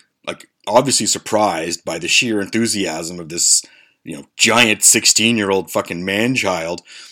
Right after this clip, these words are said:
he points at Rob and says, you know, "Yeah, yes, you know, go ahead."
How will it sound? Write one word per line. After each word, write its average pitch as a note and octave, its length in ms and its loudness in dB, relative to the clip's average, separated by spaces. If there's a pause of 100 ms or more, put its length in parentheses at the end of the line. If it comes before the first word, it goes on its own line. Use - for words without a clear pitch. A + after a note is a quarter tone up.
(120)
he G#2 100 -8
points C3+ 320 2
at G#2 60 -4
Rob G2+ 540 2
and F#2+ 180 -6
says, F2 420 -2
you F2+ 120 -14
know, F2 120 -12
"Yeah, A2+ 220 -4
yes, A#2+ 460 0
you G#2 80 0
know, G#2 100 -4
go A#2 160 2
ahead." G#2+ 320 -2